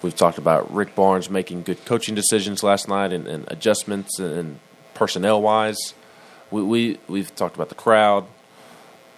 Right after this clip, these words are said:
Uh, Josiah's big three, answering the runs, the, the official, Arizona being shell-shocked to start the game. I mean, we've hit on every angle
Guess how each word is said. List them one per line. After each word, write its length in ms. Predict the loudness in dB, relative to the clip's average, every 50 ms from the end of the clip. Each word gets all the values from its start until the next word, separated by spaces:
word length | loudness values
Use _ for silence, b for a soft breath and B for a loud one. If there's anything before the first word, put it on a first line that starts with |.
| -16 -14
Uh, 380 | -14 -12 -12 -12 -12 -12 -12 -6 -2
Josiah's 560 | 0 0 0 2 2 4 4 4 4 2 0
big 220 | -2 -6 -8 -8 -8
three, 340 | -6 -4 -2 -2 -2 -2 -2
answering 460 | -2 -2 -2 -2 -2 -4 -4 -4 -2 -2
the 120 | -2 -2
runs, 680 | 0 2 2 4 4 4 4 2 0 -2 -4 -4 -4 -4 -4 -6 -6 -10 -10 -6
the, 140 | -6 -6
the 200 | -4 -4 -4 -4
official, 880 | -4 -4 -2 0 2 2 2 2 2 2 4 4 4 2 2 0 -2 -4 -8 -18 -20 -20 -6 0
Arizona 420 | 2 4 4 4 4 2 0 0 0
being 220 | -4 -4 -6 -4
shell-shocked 680 | -6 -2 0 2 2 2 2 2 4 4 4 4 2 -2
to 60 | -8
start 240 | -2 0 0 0 0
the 80 | -2
game. 180 | -4 -4 -2 0
I 60 | -2
mean, 200 | -2 -2 -4 -2
we've 240 | -2 -2 -2 -2 -6 -6 -2
hit 300 | 0 0 0 0 -2 B B B B B B -6
on 160 | -6 -6 -4 -4 0
every 420 | 2 2 2 2 0 -4 -6 -6 -8 -6
angle 420 | -6 -6 -6 -6 -8 -10 -12 -12